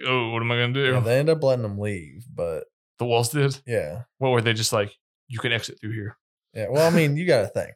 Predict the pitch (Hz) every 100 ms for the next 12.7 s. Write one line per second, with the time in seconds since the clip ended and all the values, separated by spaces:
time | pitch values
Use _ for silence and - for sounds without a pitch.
0 | - - 143 165 165 139 139 147 131 -
1 | _ _ 135 127 135 127 - 202 202 135
2 | 120 113 107 - 110 85 55 55 _ _
3 | _ _ _ _ _ - _ 110 101 117
4 | 120 113 107 107 113 113 120 107 107 107
5 | 110 107 104 95 90 - 113 107 101 95
6 | 95 104 98 - - 107 135 143 - 127
7 | - 120 117 - 98 - 101 95 95 87
8 | - _ _ - - - - - 65 60
9 | - - - - 135 _ _ 127 107 120
10 | - _ _ _ _ - 117 123 120 110
11 | 110 110 107 107 104 101 104 107 104 104
12 | 101 101 101 101 101 98